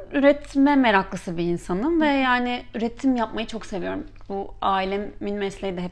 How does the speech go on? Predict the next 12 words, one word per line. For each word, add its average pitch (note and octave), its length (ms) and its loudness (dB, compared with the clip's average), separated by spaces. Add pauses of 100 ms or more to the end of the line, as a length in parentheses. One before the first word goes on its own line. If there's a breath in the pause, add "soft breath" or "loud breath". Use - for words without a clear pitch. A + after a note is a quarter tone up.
herkes F#3 340 -2
üretici F3 360 -6
benim F#3 220 -4
ailemde. G#3 520 -8 (300)
Ee, A3 160 -10
sanayide F#3 880 0
ç-, F#3+ 140 -8
gerçi F#3 320 -4
onların F3 220 -2
sektörleri F3 460 -6
sanayi G3 520 -6
ama, F4+ 220 -4